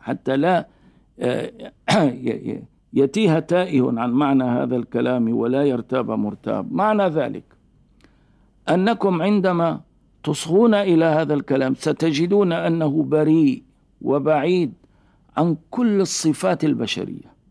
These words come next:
في حين أن الإنسان عندما يتكلم لابد أن يأتي كلامه مغموساً بالصفات الإنسانية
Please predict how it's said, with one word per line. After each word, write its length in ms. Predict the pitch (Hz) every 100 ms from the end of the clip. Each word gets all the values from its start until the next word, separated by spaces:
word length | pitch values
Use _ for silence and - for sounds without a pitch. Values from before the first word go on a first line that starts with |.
| _ _ _ _ _ _
في 280 | - 139 143
حين 320 | 151 220 214
أن 240 | 170 170 165
الإنسان 560 | 165 156 151 175 175
عندما 480 | 151 190 180 165 151
يتكلم 800 | 143 135 131 - 131 117 113 - - _ _ _ _
لابد 440 | - 143 156 196 170
أن 300 | 170 156 165
يأتي 440 | 196 - 165 156
كلامه 580 | 143 160 175 180 160 165
مغموساً 880 | 160 170 160 220 262 - 180 196 220 _ _ _ _ _ _ _ _
بالصفات 640 | - 127 - 156 - 196 185
الإنسانية 760 | 180 165 - 175 165 165 147